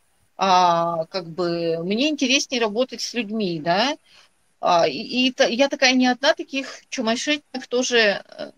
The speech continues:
нормально. <laughs> А, мы подходим к этому пациенту, которого вот я там с-, час, сорок минут, там, два часа назад смотрела,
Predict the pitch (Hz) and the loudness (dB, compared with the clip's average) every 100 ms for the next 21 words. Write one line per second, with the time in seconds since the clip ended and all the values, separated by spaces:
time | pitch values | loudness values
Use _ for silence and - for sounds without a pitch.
0 | 202 220 240 233 180 160 165 269 - - | -2 -2 4 4 4 0 -2 -2 -2 -4
1 | - _ _ _ - - - - 180 175 | -6 _ _ _ -20 -16 -18 -6 2 4
2 | 160 202 311 311 285 - 320 254 254 269 | 4 2 0 2 0 2 -2 0 0 0
3 | 262 233 226 233 - 285 523 381 - 254 | -2 -10 -10 -10 0 2 2 -6 -8 -6
4 | 240 220 220 247 226 - 202 190 - 185 | -4 -4 -4 -4 -4 -2 -4 -4 -12 -8
5 | 277 262 254 - - _ _ - _ _ | 2 2 2 -4 -16 _ _ -20 _ _
6 | - 262 240 - 214 202 196 175 - 170 | 4 4 4 -2 -6 -2 -4 -6 -2 -2
7 | 160 170 233 220 - 208 185 180 190 175 | -2 4 4 4 -2 -2 -2 -2 -2 -2
8 | - 196 214 226 196 | -4 -6 -2 0 0